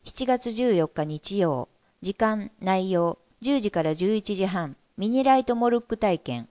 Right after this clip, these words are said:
練習会。十一時半から午後零時半。カフェタイム。午後零時半から一時。生演奏タイム。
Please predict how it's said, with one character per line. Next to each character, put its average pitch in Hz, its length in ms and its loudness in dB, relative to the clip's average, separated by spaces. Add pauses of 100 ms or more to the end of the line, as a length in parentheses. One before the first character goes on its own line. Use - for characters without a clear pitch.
(120)
練 220 220 2
習 214 200 0
会。 120 300 -4 (800)
十 269 220 2
一 277 180 -2
時 269 140 2
半 240 200 2
か 156 120 0
ら 139 260 0
午 226 140 4
後 160 160 4
零 196 180 6
時 202 140 -2
半。 170 300 -4 (280)
カ 208 160 -2
フ 240 80 0
ェ 226 80 2
タ 220 160 4
イ 147 100 0
ム。 135 200 -8 (600)
午 277 140 6
後 233 140 6
零 262 180 6
時 269 140 0
半 262 200 2
か 175 120 2
ら 151 120 2
一 160 280 -2
時。 139 240 -6 (340)
生 254 320 4
演 262 160 2
奏 226 240 0
タ 185 220 2
イ 143 60 -2
ム。 120 200 -8